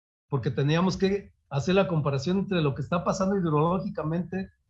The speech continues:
en el bosque y lo que pasa en el aguacate. Entonces, tenemos aquí estos sensores ubicados en el bosque, son tres profundidades,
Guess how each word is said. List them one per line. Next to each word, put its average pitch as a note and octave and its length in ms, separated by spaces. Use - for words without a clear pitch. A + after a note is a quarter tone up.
en C#3 160
el C3+ 100
bosque G3 360
y - 20
lo D#3+ 160
que D3 80
pasa F3+ 380
en F3 120
el D3 160
aguacate. D#3+ 680
Entonces, E3 580
tenemos F#3+ 400
aquí G3+ 680
estos F3+ 300
sensores F#3+ 420
ubicados F3 440
en F#3 100
el F3+ 80
bosque, F3+ 320
son F3+ 260
tres F3+ 240
profundidades, D#3+ 920